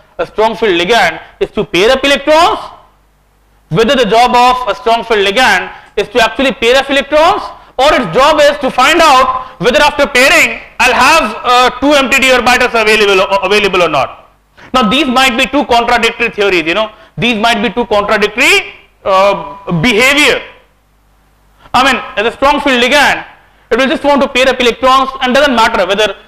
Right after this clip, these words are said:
uh, D two S P three is getting, uh, realized or not. I mean, if it's a strong field ligand capable of pairing up electrons, uh, disobeying Hund's rule, it will want to do it even if it's not making way,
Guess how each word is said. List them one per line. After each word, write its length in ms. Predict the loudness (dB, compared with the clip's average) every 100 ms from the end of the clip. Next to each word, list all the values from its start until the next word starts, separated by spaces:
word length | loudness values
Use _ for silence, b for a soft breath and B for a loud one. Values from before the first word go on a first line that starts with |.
| _ -4
uh, 80 |
D 140 | -2 0
two 140 | 0
S 80 | -2 -2
P 100 | -6
three 220 | -2 -2
is 120 | 0
getting, 400 | -2 -2 -4 -4
uh, 300 | -2 -2 -2
realized 520 | 0 2 2 2 0 0
or 80 |
not. 520 | 2 0 -2 -8 -20 _ _ _ _ _ _ _ _ _ _ _ _ _ _ _ _ _ _ _ _ _ _ -20 -20 _ -2
I 100 | 0
mean, 180 | 0 -4 -14 -20 -20 _
if 140 | -4 -2
it's 140 | -2
a 80 | -4
strong 280 | 0 -2 0
field 240 | -2 0
ligand 380 | 0 0 -2 -6 B B
capable 340 | -4 -2 0 0
of 160 | -2
pairing 220 | 0 0 0
up 140 | -2
electrons, 500 | -2 -2 0 0 -2 -8 -18 _ _ _ -4
uh, 120 | -2
disobeying 580 | -2 -2 0 0 0 0
Hund's 260 | -4 -4 -2
rule, 400 | 0 0 -2 -14 b b b
it 80 | -2
will 160 | 0 2
want 220 | 2 2
to 100 | 2
do 80 | 2
it 300 | 4 2 0 -10 -20 _
even 200 | -2 0
if 140 | 0 -2
it's 120 | 0
not 240 | 0 2
making 320 | 0 0 0
way, 120 | 0